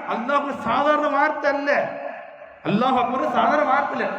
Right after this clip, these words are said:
ஒரு எதிரிக்கு முன்னாடி போய் நின்று அல்லாஹ் அக்பர் கூச்சலிட்டான்னு நினைச்சுக்கங்க, அலறுவான். இன்னைக்கு மீடியாக்கள்ல பாக்குறோம், எவ்வளவு பெரிய தலை பார்த்திருப்பீங்க, ஒரு கூட்டத்துல, பெரும் கூட்டத்துல,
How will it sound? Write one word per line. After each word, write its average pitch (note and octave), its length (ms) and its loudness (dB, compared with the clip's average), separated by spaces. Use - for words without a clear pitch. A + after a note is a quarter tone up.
ஒரு A3 240 4
எதிரிக்கு D#4 460 0
முன்னாடி C4 480 0
போய் C4+ 140 2
நின்று B3+ 680 0
அல்லாஹ் C#4 380 0
அக்பர் D4 400 -4
கூச்சலிட்டான்னு D#4+ 680 2
நினைச்சுக்கங்க, B3 420 0
அலறுவான். E4 520 -2
இன்னைக்கு G3+ 260 2
மீடியாக்கள்ல C4+ 600 4
பாக்குறோம், B3+ 400 2
எவ்வளவு A3+ 300 2
பெரிய C4 180 -2
தலை A#3 220 -4
பார்த்திருப்பீங்க, A3+ 540 0
ஒரு F3+ 160 2
கூட்டத்துல, D#4 400 2
பெரும் D4+ 420 4
கூட்டத்துல, D4+ 360 0